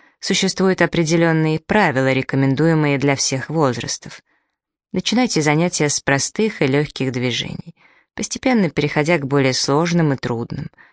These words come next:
плавно ускоряя темп и продолжительность занятий. Нагрузку должны получать все основные мышечные группы: рук и плечевого пояса, туловища,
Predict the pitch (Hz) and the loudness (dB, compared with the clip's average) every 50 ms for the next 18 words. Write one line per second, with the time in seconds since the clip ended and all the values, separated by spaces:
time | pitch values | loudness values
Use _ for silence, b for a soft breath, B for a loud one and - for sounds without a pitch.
0 | b b b b - 165 165 156 143 139 139 139 - - - 143 135 131 123 120 | b b b b 0 2 4 4 4 2 2 0 0 0 0 0 0 2 0 0
1 | - - 139 151 185 196 - - - b b b b b - 233 - - 226 165 | -2 -2 0 0 0 0 -2 -6 -12 b b b b b -6 -4 0 2 2 4
2 | 151 139 131 135 143 143 - - 175 185 180 170 143 123 123 117 - - 147 - | 4 4 4 2 0 0 0 0 2 2 2 2 0 0 -2 -4 -4 -6 -10 -10
3 | - - - - _ _ _ _ _ _ _ _ _ _ _ _ _ _ _ B | -10 -12 -12 -12 _ _ _ _ _ _ _ _ _ _ _ _ _ _ _ B
4 | B B B B B B 180 190 196 190 240 254 226 - - - 160 170 165 170 | B B B B B B 2 2 4 4 2 2 0 0 -2 0 2 4 4 4
5 | 165 175 185 175 - 175 175 165 175 - - 185 175 - - - - - 185 170 | 4 2 0 0 0 0 0 0 0 0 0 0 0 0 -2 -2 -2 0 0 0
6 | 160 - - - 156 151 151 170 175 175 170 160 160 160 - - - - - - | 0 0 0 0 0 2 2 2 2 2 2 2 0 0 0 -2 -4 -4 -2 0
7 | - 170 170 165 147 139 131 131 - _ _ - - - - b b b b b | 0 2 2 2 0 -2 -4 -6 -10 _ _ -12 -12 -12 -12 b b b b b
8 | b b - 147 151 151 165 208 - - - - - 127 139 - - - 139 135 | b b 0 2 2 4 2 0 0 -2 -4 -2 0 -2 -2 0 0 0 2 2
9 | 127 120 110 120 - _ - 127 127 135 160 170 - - - - - - b b | 2 2 2 -2 -4 _ -2 -2 0 0 0 -2 -2 -4 -4 -6 -8 -12 b b
10 | b b b b - 143 135 123 123 127 123 143 156 170 170 - - - - - | b b b b -2 0 0 0 0 0 0 0 -2 -2 -2 -4 -4 -4 -6 -10